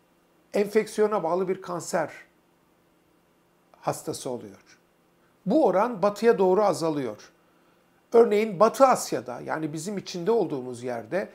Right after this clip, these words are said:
her yüz bin kişiden on üç tanesi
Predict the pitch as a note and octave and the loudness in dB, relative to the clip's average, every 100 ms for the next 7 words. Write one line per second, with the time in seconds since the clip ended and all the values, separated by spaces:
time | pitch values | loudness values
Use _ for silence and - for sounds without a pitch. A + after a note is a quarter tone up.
0 | _ - A3+ G#3+ D#3+ A#3 G3 E3 D3 - | _ 4 6 6 0 -2 -2 -6 -6 -8
1 | - D3+ C#3 G#3+ C4 _ _ _ _ _ | -12 -8 -6 -6 -8 _ _ _ _ _
2 | _ _ _ _ _ _ A#3 B3+ G#3+ - | _ _ _ _ _ _ 4 4 0 -4
3 | - C3 A#2+ A2+ - G#2+ | -8 -8 -8 -14 -14 -16